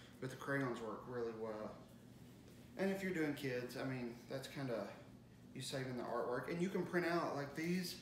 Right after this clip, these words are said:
I just went online and typed in coloring pages and printed out, and I just did the simplest ones I could find. I'm sure you could get really detailed with them. Just when you cut it out, if you don't care to have that box around it, it's no big deal. You could do a full page, coloring page,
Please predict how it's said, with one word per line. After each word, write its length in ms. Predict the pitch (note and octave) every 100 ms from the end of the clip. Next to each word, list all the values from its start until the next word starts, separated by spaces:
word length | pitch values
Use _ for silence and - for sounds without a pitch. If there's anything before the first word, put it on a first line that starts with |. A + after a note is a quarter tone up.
| - - -
I 80 | D#3
just 240 | E3 -
went 160 | E3 D#3 C#3+
online 480 | C#3+ B2 B2+ D3 D3+ C3+
and 280 | B2 -
typed 300 | - C#3 C3+
in 120 | C#3+ B2
coloring 380 | - C3+ D3 D3+
pages 560 | D#3 D#3+ D#3+ D#3+ D3+ - C3+
and 120 | B2+
printed 300 | C#3+ C#3+ C3
out, 200 | C3 C3+
and 60 |
I 60 | B2+
just 220 | B2 B2
did 180 | C3 A#2
the 60 | A#2
simplest 440 | C3 A2+ A#2+ A#2
ones 160 | A#2 A#2
I 60 |
could 140 | A#2 A#2
find. 240 | A#2+ B2
I'm 120 | B2
sure 200 | B2 C#3
you 160 | C3+ C3
could 160 | B2
get 160 | A#2 G#2
really 180 | B2+ B2+
detailed 440 | A#2+ B2 - C#3 C#3
with 180 | D3
them. 120 | D#3 D#3 D3+ - - -
Just 220 | - - - - - - - - - - - -
when 180 | D#3 D#3
you 80 | D3
cut 300 | - E3 D#3+
it 100 | D3
out, 240 | D3 D#3
if 160 | F3 F#3
you 80 | A3
don't 180 | A3+ -
care 220 | F#3 F3+
to 60 |
have 200 | D#3 D#3 C#3+
that 200 | B2 B2
box 300 | C#3+ - F#3+
around 220 | F#3+ G2
it, 120 | F#2+
it's 160 | C3 D3+
no 100 | C#3
big 220 | B2+ B2
deal. 180 | D3+ A#2
You 120 | C3+
could 140 | C#3 C#3
do 80 |
a 60 | B2+
full 220 | - C#3+
page, 340 | C#3 C#3 B2 -
coloring 380 | C#3+ C3+ A2 A2
page, 380 | A#2 A2 A2